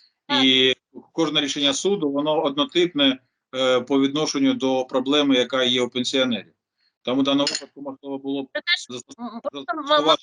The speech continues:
Speaker 1: це бути, так. М-, мало ж просто бути адміністроване. Навіщо суди? Скажіть, от, ну, навіщо суди, якщо це іде типова процедура, і одним разом, одним махом проведіть постанову, де не ганяйте людей по судам по трьох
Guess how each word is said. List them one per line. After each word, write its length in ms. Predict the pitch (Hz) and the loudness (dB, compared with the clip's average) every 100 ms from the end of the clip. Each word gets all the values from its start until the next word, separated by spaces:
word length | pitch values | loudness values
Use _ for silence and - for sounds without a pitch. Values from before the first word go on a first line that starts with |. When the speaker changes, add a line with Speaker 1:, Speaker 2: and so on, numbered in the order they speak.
| - | -2
Speaker 1:
це 80 | 302 | -6
бути, 440 | 294 - _ 269 _ _ _ - | -6 -16 _ -18 _ _ _ -2
так. 220 | 240 170 _ _ _ _ _ _ _ _ _ _ _ - _ | -2 -4 _ _ _ _ _ _ _ _ _ _ _ -20 _
М-, 180 | - 254 | -8 -4
мало 200 | 277 359 | 2 2
ж 100 | 415 | 2
просто 280 | 359 370 381 | 0 -2 -2
бути 260 | 311 392 370 | -2 0 0
адміністроване. 840 | 302 339 359 - 359 302 247 214 | 0 0 -2 -2 0 0 -2 -4
Навіщо 340 | 240 302 311 - | -6 -6 -8 -14
суди? 500 | - - 285 202 - _ _ _ | -16 -12 -8 -6 -8 _ _ _
Скажіть, 480 | - 254 277 320 - _ _ _ | -14 -8 -4 -4 -6 _ _ _
от, 120 | - 214 | -14 -8
ну, 100 | 262 | -6
навіщо 400 | 254 294 370 330 | -2 4 4 2
суди, 380 | 285 285 254 427 - - | -8 -6 0 0 -2 -10
якщо 280 | 262 247 339 | -12 -4 -4
це 260 | - 320 294 - - | 0 0 0 -4 -14
іде 320 | 240 247 330 | -8 0 0
типова 460 | 320 277 302 285 262 | 0 -2 0 2 2
процедура, 640 | 277 262 269 311 349 302 | -2 -4 -6 -2 0 0
і 260 | - 247 269 | 0 0 0
одним 300 | 247 254 285 | -2 -4 -2
разом, 400 | 285 320 294 285 - _ - | 0 0 0 -8 -10 _ -14
одним 300 | 208 262 277 | -4 -4 0
махом 420 | 320 339 277 254 _ _ _ _ | 0 0 -6 -8 _ _ _ _
проведіть 440 | 262 277 269 302 - | -2 -2 0 -2 -2
постанову, 560 | 294 - 285 311 294 | -6 -4 -4 -2 0
де 240 | 247 254 233 | -2 -2 -4
не 280 | 240 240 254 | -6 -4 -2
ганяйте 420 | 285 302 285 277 | 0 0 0 -2
людей 300 | 262 269 262 | 0 2 2
по 80 | 254 | -2
судам 360 | 240 254 269 254 | -14 -2 -2 -2
по 80 | 240 | -6
трьох 240 | 247 240 | -6 -6